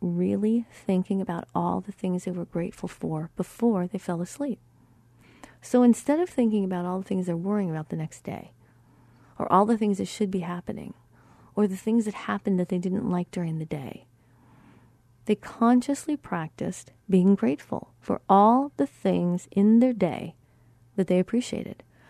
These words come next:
or things in their life, whatever it was, but they forced their minds to only think grateful thoughts before they went to sleep.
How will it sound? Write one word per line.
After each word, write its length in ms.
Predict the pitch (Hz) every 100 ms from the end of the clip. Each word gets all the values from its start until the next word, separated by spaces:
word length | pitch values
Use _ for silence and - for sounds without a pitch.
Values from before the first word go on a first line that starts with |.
| - -
or 120 | - 294
things 340 | - 320 302
in 100 | 302
their 120 | 302
life, 440 | 262 277 294 - -
whatever 420 | 220 - 254 269
it 100 | -
was, 420 | 190 160 53 - - - _
but 120 | - -
they 120 | 196
forced 460 | - 247 285 311
their 160 | - 302
minds 400 | 226 175 175 180
to 140 | - -
only 400 | 196 196 202 214
think 520 | 233 - 170 165 - _ -
grateful 500 | 170 185 185 - 214
thoughts 420 | - 165 127 -
before 300 | - 180 180
they 80 | 175
went 160 | 170 170
to 100 | -
sleep. 340 | - 269 247